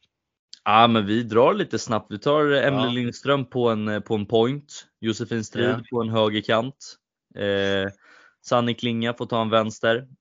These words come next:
Speaker 1: Eh, jag ser gärna Nathalie Gustafsson med sin, med sitt klubbblad bakom mål. Och sen, eh, sätter vi, eh,
Speaker 2: Nathalie Gustafsson,
Speaker 1: Thea framför målet där
Speaker 2: fantastisk
Speaker 1: för,
Speaker 2: spelare.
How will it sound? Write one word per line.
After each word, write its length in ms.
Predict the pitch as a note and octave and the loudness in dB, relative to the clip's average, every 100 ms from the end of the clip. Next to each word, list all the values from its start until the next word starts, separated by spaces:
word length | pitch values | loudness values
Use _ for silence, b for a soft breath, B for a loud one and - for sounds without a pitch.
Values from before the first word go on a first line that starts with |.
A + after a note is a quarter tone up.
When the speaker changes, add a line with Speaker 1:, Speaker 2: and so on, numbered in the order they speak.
| _ - | _ -10
Speaker 1:
Eh, 60 | G2+ G2+ G2 F#2+ F#2+ F2+ - | -2 0 0 0 -2 -4 -4
jag 160 | A2 | -4
ser 100 | A2+ | -2
gärna 420 | A#2 A#2 A2 G#2+ | 0 0 0 -2
Nathalie 380 | A2 A2 A2+ A2 | -4 -4 -4 -4
Gustafsson 600 | G#2+ A2 - G#2 G#2+ G#2+ | -2 -4 -4 -4 -4 -4
med 100 | G#2+ | -6
sin, 360 | G2+ G#2 G2 G2 F#2+ | -6 -8 -6 -6 -6
med 100 | G2+ | -6
sitt 200 | G2+ F#2+ | -6 -8
klubbblad 460 | - G#2+ F#2+ G#2 G2+ | -2 -2 2 2 2
bakom 340 | G2+ G2 - G2+ | 2 0 -2 -2
mål. 320 | F#2+ G2 G#2+ | -2 -2 -4
Och 140 | G2+ | -8
sen, 320 | - G#2 G2+ | -4 -2 -2
eh, 180 | G2+ G2 | 0 0
sätter 340 | G2 G#2 F#2+ F#2 | -2 -6 -6 -4
vi, 340 | F#2+ F2+ F#2 | -2 -2 -2
eh, 60 | F2+ | -2
Speaker 2:
Nathalie 640 | F2+ - _ - - - | -2 -8 _ -20 -20 -20
Gustafsson, 300 | - - G#2 F#2+ | -12 -2 0 4
Speaker 1:
Thea 200 | A2 G#2 | 2 2
framför 280 | G#2+ F#2+ G2 | 0 -2 -2
målet 380 | G#2 G#2+ G2+ - | 0 2 2 0
där 80 | - | -4
Speaker 2:
fantastisk 160 | G#2+ F2+ | -4 -6
Speaker 1:
för, 80 | E2+ | -6
Speaker 2:
spelare. 140 | G2+ | -8